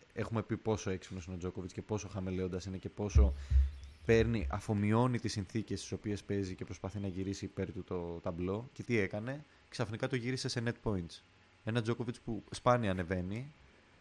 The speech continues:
δεν είναι συνη-, δεν είμαστε συνηθισμένοι να ανεβαίνει από νωρίς ένα πόντο. Μπορεί να ανέβει αργότερα, όταν βλέπει ότι το ράλι δεν θα οδηγήσει κάπου. Αλλά εδώ πέρα το serve and volley δεν είναι ένα παιχνίδι που το κάνει ιδιαίτερα ο Τζόκοβιτς και το ξέρουμε.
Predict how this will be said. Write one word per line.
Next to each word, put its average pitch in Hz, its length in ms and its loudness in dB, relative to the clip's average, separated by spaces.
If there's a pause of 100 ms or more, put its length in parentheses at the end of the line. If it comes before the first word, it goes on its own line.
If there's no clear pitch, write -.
(560)
δεν 120 260 2
είναι 104 180 2
συνη-, 101 280 -4
δεν 110 200 -2
είμαστε 110 240 -2
συνηθισμένοι 95 420 -4
να 98 60 -2
ανεβαίνει 95 260 2
από 98 140 -4
νωρίς 92 320 -2
ένα 90 140 -2
πόντο. 110 220 -2
Μπορεί 117 180 2
να 123 100 2
ανέβει 117 260 2
αργότερα, 92 600 0 (140)
όταν 95 220 -2
βλέπει 92 260 -4
ότι 87 600 -4
το 95 100 2
ράλι 90 240 0
δεν 87 120 -2
θα 92 100 -2
οδηγήσει 85 340 -4
κάπου. 92 440 -6 (380)
Αλλά 101 200 4
εδώ 92 140 2
πέρα 107 440 2
το 104 160 -2
serve 107 140 2
and 113 180 -2
volley 98 380 4 (840)
δεν 156 140 2
είναι 180 80 0
ένα 107 140 0
παιχνίδι 92 280 -2
που - 60 -8
το - 80 -6
κάνει 90 180 -6
ιδιαίτερα 90 300 -4
ο - 20 -8
Τζόκοβιτς 85 420 -8
και 127 80 -8
το 131 80 -4
ξέρουμε. 85 380 0